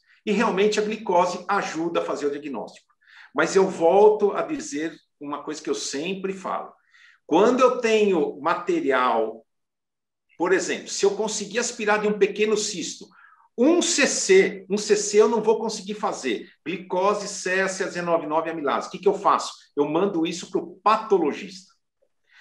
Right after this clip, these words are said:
Eu prefiro que o patologista me diga que o material é paucicelular do que eu vir, por exemplo, com uma glicose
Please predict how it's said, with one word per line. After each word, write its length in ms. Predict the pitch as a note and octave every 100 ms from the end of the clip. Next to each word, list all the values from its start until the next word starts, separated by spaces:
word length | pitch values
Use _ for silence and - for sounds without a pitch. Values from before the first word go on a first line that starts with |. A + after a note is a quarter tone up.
| -
Eu 120 | F#3 G3
prefiro 340 | A#3 C#4+ D#4
que 80 | C4+
o 60 |
patologista 640 | B3+ A#3+ A#3+ G3+ G3+ G3+ F#3+
me 100 | E3+
diga 520 | C#3+ E3+ D#3 C3 -
que 200 | - E3+
o 60 | E3
material 500 | F3 F3 D3+ D3 C#3+
é 100 | C#3 -
paucicelular 1120 | A3+ C4+ - - - F3 D3+ C3+ D3 E3+ - - _ _ _ _ _ _ _ _ _ _
do 240 | C#3 G#3 -
que 480 | G#3 G#3 G#3 - -
eu 140 | A3
vir, 480 | - G3+ G#3 G#3+ -
por 140 | A3
exemplo, 260 | F#3+ G3 -
com 120 | G#3
uma 160 | G#3 G3+
glicose 920 | G3 G3+ - F3+ D#3+ C#3 - G2